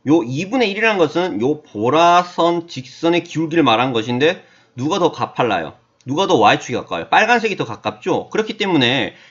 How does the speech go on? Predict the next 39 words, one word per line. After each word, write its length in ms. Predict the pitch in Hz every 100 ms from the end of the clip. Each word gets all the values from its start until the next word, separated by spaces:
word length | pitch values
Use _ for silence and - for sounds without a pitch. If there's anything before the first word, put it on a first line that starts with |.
| _
여기 180 | 151 190
나와 260 | 151 143 143
있는 140 | 127
요 140 | 104
부등식의 420 | - 147 202 180 131
방향이 300 | 117 120 110
이게 260 | 120 131
아니라 480 | 156 127 156 202 - _ _ _ _ _ -
반대로 580 | 139 180 214 262 254
되어야 400 | 208 196 170 165 -
이 120 | 175
명제는 460 | 151 113 117 156 165
참이라고 380 | - 214 202
할 80 | 139
수 120 | -
있는 120 | 117 92
명제가 420 | 95 98 92 90
되는 200 | 90 87
겁니다. 320 | 78 82 90
그래서 220 | 131 131
얘도 340 | 110 123 196 - _ _
false, 680 | 156 170 - - 131 190 190
틀렸다. 580 | 170 135 104 - 76 - _
그래서 220 | 160 175
맞는 440 | 151 110 135 156 160
것은 420 | 143 - 202 214 - - -
니은이다 680 | 120 160 226 233 110 110 113
라고 200 | 95 113
말할 220 | 98 123
수 140 | -
있는 160 | 123 113
문제입니다. 640 | 95 101 90 82 95 -
아주 340 | - 101 139 -
좋은 200 | 143 160
문제죠. 560 | 131 110 98 120 196 - _ _
자, 160 | - 101
이어서 280 | 208 220 175
오 160 | 123 185
번. 440 | 185 143 214 247